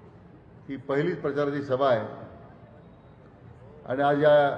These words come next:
जिल्ह्यातील भारतीय जनता पक्षाला मतधक्के मिळवून देण्यासाठी आणि सर्व उमेदवार आपल्या जिल्ह्यामध्ये जे भारतीय जनता पक्षाचे उभे आहेत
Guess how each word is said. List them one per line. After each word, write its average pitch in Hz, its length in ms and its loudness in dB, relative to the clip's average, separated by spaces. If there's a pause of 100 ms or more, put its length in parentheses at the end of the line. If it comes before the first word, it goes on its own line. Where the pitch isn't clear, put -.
(160)
जिल्ह्यातील 147 580 -2 (1120)
भारतीय 123 400 0
जनता 151 320 2
पक्षाला 143 500 2
मतधक्के 147 540 0
मिळवून 151 220 0
देण्यासाठी 123 520 -4 (1900)
आणि 156 560 -2 (420)
सर्व 170 200 0
उमेदवार 165 440 4 (1400)
आपल्या 123 260 -6
जिल्ह्यामध्ये 151 580 0
जे 151 80 2
भारतीय 131 360 -2
जनता 139 240 -4
पक्षाचे 127 400 -8
उभे 131 180 -2
आहेत 104 240 0